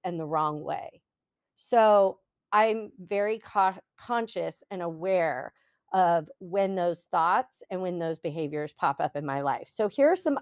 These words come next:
other words to be mindful of. Should and shouldn't. I should be doing this. I should be eating a salad. I should be exercising for an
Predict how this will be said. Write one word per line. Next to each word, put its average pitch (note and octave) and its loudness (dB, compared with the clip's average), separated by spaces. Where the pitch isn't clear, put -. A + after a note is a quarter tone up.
other G#3+ 4
words G3 2
to B3 -8
be G#3 -6
mindful E3 -4
of. D#3 -6
Should G3+ 0
and G3 -6
shouldn't. C#3 -8
I F3 -6
should G3 -6
be F#3 -4
doing E3 -2
this. D#3 -8
I F3+ -8
should G#3 -2
be A3 -2
eating F3 0
a E3+ -4
salad. D3+ 2
I G#3 4
should A3 2
be F3+ -2
exercising E3 -2
for E3 -4
an D#3+ -8